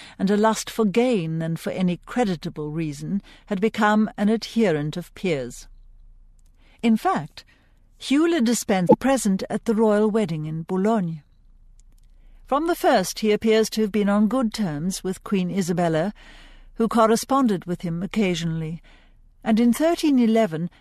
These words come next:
helped him obtain the release of the Chamberlain of North Wales, who had been imprisoned on a false charge. Roger Mortimer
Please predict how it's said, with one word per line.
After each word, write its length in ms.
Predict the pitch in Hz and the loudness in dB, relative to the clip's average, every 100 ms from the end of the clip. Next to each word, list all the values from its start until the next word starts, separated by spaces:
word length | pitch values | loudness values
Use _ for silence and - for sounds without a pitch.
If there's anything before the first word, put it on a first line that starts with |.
| _ | _
helped 300 | 240 214 - | 0 0 2
him 140 | 226 | 2
obtain 520 | 233 226 - 254 247 240 | 2 2 0 2 4 4
the 100 | 240 | 2
release 480 | 247 233 240 - | 2 2 2 0
of 120 | 247 - | -4 -4
the 100 | 247 | -4
Chamberlain 600 | - 254 226 202 175 170 | 0 2 4 2 0 -2
of 160 | 165 | -2
North 320 | 190 190 - | -2 -2 -2
Wales, 520 | 233 220 160 180 185 - - - - | 0 0 0 -4 -6 -12 -20 -20 -4
who 120 | 214 | 0
had 120 | 208 | 0
been 180 | 226 214 | 2 4
imprisoned 640 | 226 220 240 220 220 214 - - - | 4 4 0 2 2 2 -4 -10 0
on 140 | 220 | 0
a 60 | 226 | 2
false 380 | 208 170 - | 0 -2 -4
charge. 580 | - 220 196 160 160 - - - - - - - - - - - - - _ _ - - - - | -6 -2 -2 -4 -8 -14 -20 -20 -20 -20 -20 -20 -20 -20 -20 -20 -20 -20 _ _ -20 -20 -20 -2
Roger 340 | 269 311 370 | 0 2 2
Mortimer 480 | 339 262 233 214 220 | 2 2 4 2 2